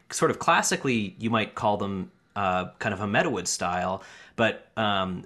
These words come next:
uh, these, these harpoon end blades, um, uh, from these Paleo-Indian site or Paleo-Inu-, Inuit sites are,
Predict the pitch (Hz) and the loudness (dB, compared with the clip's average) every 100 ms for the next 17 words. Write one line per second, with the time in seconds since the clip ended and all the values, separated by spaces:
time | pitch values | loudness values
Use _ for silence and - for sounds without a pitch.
0 | - 82 110 117 110 117 101 135 135 131 | -10 -10 -2 -2 0 -2 0 0 0 0
1 | 110 143 135 110 101 92 - - 98 92 | 0 0 0 0 0 -2 -6 -8 -6 -4
2 | 90 90 90 95 95 98 - 104 95 - | -4 -6 -12 -12 -12 -12 -10 -8 -6 -4
3 | 117 104 135 165 110 - 95 95 - 101 | -2 -2 -2 -2 -4 -2 -4 -4 -6 -6
4 | - 131 113 117 151 - - 147 165 107 | -2 0 0 -2 -4 -10 -4 0 2 2
5 | 104 - - 104 101 - - 107 110 107 | -2 -8 -6 -4 -2 -4 -2 0 0 0